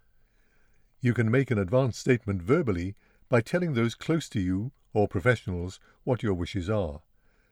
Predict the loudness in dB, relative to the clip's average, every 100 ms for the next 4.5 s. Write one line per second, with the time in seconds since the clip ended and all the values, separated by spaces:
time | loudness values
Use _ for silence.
0 | _ 0 2 2 -2 2 0 2 0 0
1 | 0 -4 -2 0 0 -2 -6 -6 -4 -4
2 | -4 -8 _ _ _ 0 2 2 0 0
3 | 2 2 0 0 0 0 0 -4 -4 -4
4 | -2 0 0 -4 -10